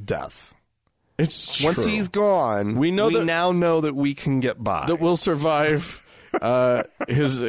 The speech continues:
Speaker 2: his having left us. Uh, but in the meantime, there's some gold. Gold, ladies and gentlemen. It is out there.
Speaker 1: Mm.
Speaker 2: Um, let's see. Th-, let's just play it. Here we go.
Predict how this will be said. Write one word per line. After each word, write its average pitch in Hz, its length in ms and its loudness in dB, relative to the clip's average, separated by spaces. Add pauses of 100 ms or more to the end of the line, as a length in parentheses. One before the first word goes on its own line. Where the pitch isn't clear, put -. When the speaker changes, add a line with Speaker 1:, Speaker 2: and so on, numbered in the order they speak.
(140)
Speaker 2:
his 139 300 2
having 135 280 2
left 123 320 -2
us. 98 320 -4 (640)
Uh, 107 320 0
but 131 320 0
in 160 120 0
the 175 80 0
meantime, 160 720 0 (560)
there's 95 200 -4
some 104 220 0
gold. 87 540 -6 (580)
Gold, 143 840 2
ladies 127 340 0
and 127 100 0
gentlemen. 131 640 0
It 135 180 0
is 127 220 0
out - 280 -6
there. 104 520 -4
Speaker 1:
Mm. - 520 0
Speaker 2:
Um, 120 200 -6 (1600)
let's 131 200 -4
see. 98 260 -2
Th-, 98 200 -10
let's 170 300 -2
just 214 200 -2
play 233 180 0
it. - 200 -6
Here 120 100 -2
we 123 120 -2
go. 95 180 -8